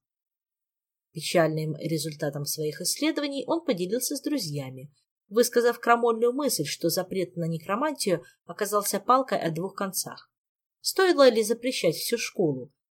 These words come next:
если в ней помимо проклятий попадаются весьма полезные заклинания и артефакты? «Хм», — сказал себе Жак. Видно было, что он тоже заинтересовался, несмотря на то, что само слово «некромантия» вызывало у него дрожь,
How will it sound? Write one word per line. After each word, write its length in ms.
если 300
в 60
ней 180
помимо 380
проклятий 540
попадаются 600
весьма 320
полезные 500
заклинания 640
и 140
артефакты? 760
«Хм», — 520
сказал 400
себе 260
Жак. 280
Видно 380
было, 260
что 220
он 100
тоже 260
заинтересовался, 1080
несмотря 560
на 80
то, 140
что 160
само 300
слово 340
«некромантия» 720
вызывало 500
у 60
него 220
дрожь, 500